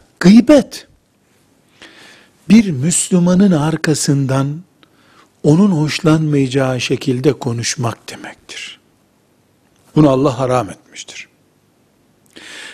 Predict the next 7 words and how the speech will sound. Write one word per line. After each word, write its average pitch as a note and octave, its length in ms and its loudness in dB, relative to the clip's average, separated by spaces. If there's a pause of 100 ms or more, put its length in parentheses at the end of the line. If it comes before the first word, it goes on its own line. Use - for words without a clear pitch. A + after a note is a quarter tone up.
(160)
Ama E3+ 280 2
bu G3+ 100 0
suç - 400 -2 (120)
bir G3 160 -8
insan F3+ 480 2
üzerinden C3 880 0 (200)
işlenmektedir. - 1120 -8